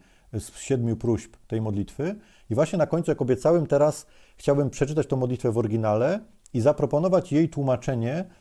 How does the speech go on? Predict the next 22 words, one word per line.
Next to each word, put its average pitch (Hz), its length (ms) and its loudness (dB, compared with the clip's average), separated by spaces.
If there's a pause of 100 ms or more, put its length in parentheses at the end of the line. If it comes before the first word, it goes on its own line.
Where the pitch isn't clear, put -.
(180)
uwzględniające 143 800 2
ten 123 180 0
żydowski 117 520 -2
i 127 120 -2
eschatologiczny 113 1120 -4
kontekst 113 440 -4
tej 107 100 -4
modlitwy. 101 400 -6 (180)
To 135 100 -2
jest 123 80 -2
w 165 40 0
ogóle 196 180 0
ciekawe, 160 420 0
że 135 220 0 (840)
rzeczywiście 147 460 2
Jezus 151 520 2
jako 131 220 2
taki, 131 420 0 (100)
no, 135 260 -2
rabini 127 460 2
w - 40 -4
starożytności 110 1040 -2